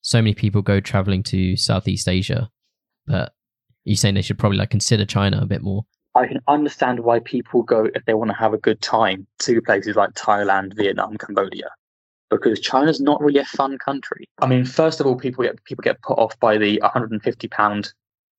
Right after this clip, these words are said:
Speaker 2: visa, um, fee anyway. Also, it's not Western tourist friendly. Like, quite often you've got to book tours, or
Speaker 1: Mm.
Speaker 2: quite
Speaker 1: Mm.
Speaker 2: often you've got to, like, for example, like, booking trains,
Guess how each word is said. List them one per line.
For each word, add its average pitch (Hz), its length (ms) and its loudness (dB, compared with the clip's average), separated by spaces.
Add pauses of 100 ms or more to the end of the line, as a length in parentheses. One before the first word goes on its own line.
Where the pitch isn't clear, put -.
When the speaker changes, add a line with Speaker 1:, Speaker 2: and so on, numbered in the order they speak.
(360)
Speaker 2:
visa, 110 460 0 (320)
um, 98 420 0 (300)
fee 90 320 -2
anyway. - 440 -2 (600)
Also, 139 420 4 (440)
it's 131 220 -4
not 127 360 2
Western 120 340 0
tourist 117 400 2
friendly. - 420 -2 (1120)
Like, 107 460 0 (1200)
quite 123 320 0
often 127 300 0
you've 110 100 -8
got - 120 -6
to 104 140 -4
book 101 100 -12
tours, - 640 -4 (920)
or 113 240 0
Speaker 1:
Mm. - 60 -18
Speaker 2:
quite 123 180 2
Speaker 1:
Mm. - 80 -2
Speaker 2:
often 110 200 -4
you've - 300 -6
got 104 80 4
to, 101 140 -2 (540)
like, 110 140 0
for - 20 -8
example, 110 400 -2
like, 107 240 0 (180)
booking 120 320 -2
trains, 110 380 -4